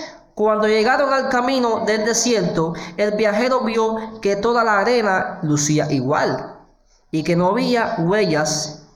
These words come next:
y no había ningún camino por el cual transitar. El viajero preguntó, "¿Dónde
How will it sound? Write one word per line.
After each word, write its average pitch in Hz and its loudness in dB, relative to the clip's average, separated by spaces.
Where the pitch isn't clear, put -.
y 143 -4
no 156 2
había 208 2
ningún 180 2
camino 196 0
por 151 2
el 139 0
cual 156 0
transitar. 123 -2
El 190 0
viajero 220 2
preguntó, 190 0
"¿Dónde 214 0